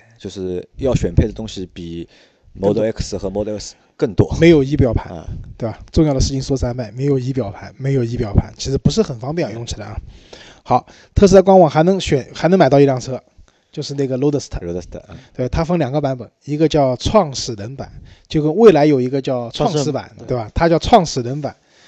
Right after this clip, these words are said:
Speaker 1: 然后其实威马汽车也有类似的这种创始版的概念。这个车如果现在预定的话，付全款。
Speaker 2: 多少钱？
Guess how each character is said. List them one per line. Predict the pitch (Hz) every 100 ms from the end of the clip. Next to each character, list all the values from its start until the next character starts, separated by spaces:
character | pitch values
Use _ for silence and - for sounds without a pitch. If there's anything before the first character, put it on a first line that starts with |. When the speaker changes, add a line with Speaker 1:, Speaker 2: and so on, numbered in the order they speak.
| - - -
Speaker 1:
然 | -
后 | 147
其 | 180
实 |
威 | 214 285
马 | 262 127
汽 | 185
车 | 160
也 | 151 143
有 | 190 - _ _ -
类 | 160
似 | 139 147
的 |
这 | 131
种 | 131
创 | - 214 160
始 | -
版 | 143 113
的 |
概 | 117 147
念。 | 117 - - - - -
这 | - 226
个 | 202
车 | - 170
如 | 170
果 | 170
现 | 156
在 | 160
预 | 175 175
定 | 170
的 | 143
话， | 135 123
付 | -
全 | 147 131 135
款。 | - - - -
Speaker 2:
多 | 98
少 |
钱？ | -